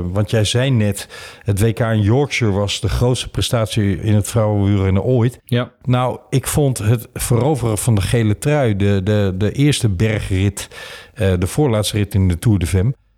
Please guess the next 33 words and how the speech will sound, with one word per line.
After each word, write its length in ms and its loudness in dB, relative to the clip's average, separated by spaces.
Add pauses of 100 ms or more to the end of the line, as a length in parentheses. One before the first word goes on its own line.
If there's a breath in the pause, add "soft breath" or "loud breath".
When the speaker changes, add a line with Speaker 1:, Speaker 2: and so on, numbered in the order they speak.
(760)
Speaker 1:
die 160 -6
vond 260 0
ik 100 2
toch 200 -2
wel 320 2
misschien 580 2
van 220 2
een 180 2
bijna 260 0
vergelijkbaar 500 2
niveau, 320 2
hoor. 220 -2 (220)
Speaker 2:
Ik, 260 0
Speaker 1:
Hij 100 2
Speaker 2:
eh, 60 4
Speaker 1:
was 140 2
iets 200 4
Speaker 2:
ja, 60 6
Speaker 1:
minder 200 2
Speaker 2:
klopt. 160 2
Speaker 1:
ver. 220 0 (180)
Speaker 2:
Dat 200 0
klopt. 340 -4
Speaker 1:
Maar, 240 2
Speaker 2:
Ja. 300 -2
Speaker 1:
oh, 340 0
oh, 440 0
oh, 100 -4
ze 140 -2
reed 380 0
het 260 0
hele 320 2
peloton 640 -2